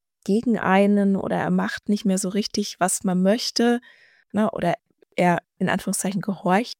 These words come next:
nicht mehr. Und da die Haltung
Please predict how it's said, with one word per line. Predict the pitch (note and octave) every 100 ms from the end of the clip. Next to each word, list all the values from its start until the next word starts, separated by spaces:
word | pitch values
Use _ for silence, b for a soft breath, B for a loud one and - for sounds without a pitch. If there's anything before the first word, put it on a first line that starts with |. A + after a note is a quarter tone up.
| -
nicht | A3 - -
mehr. | G3 G3 G#3 B3 _ _ _ _ _ _ _ _ _ b b b b -
Und | G3+ -
da | F3 G3 A3+ G3+ _ _ _ -
die | G#3+
Haltung | A3+ G3 B3 - F#3+ F#3+ G3